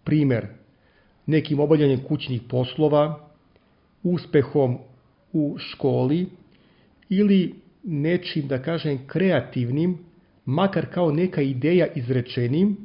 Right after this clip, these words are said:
što je dete pokazalo teorijski, a da može u nekom vremenu da se ostvari takođe i praktično.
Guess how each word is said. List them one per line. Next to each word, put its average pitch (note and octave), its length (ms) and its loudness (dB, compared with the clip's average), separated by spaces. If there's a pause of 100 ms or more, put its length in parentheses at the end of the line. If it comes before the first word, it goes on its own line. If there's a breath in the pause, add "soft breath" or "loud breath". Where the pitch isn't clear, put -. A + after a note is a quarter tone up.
(560 loud breath)
što - 240 -4
je F3+ 80 2
dete D#3 340 -2
pokazalo C3+ 880 -2 (300)
teorijski, D3 640 -2
a C#3 120 -4
da B2 140 0
može C3+ 340 0
u B2+ 60 2
nekom C3 340 -2
vremenu C#3 280 -2
da B2+ 140 -2
se B2+ 300 -6
ostvari B2+ 580 -2 (400 loud breath)
takođe B2 640 -2 (160)
i C3+ 300 -2 (420)
praktično. C3 920 -2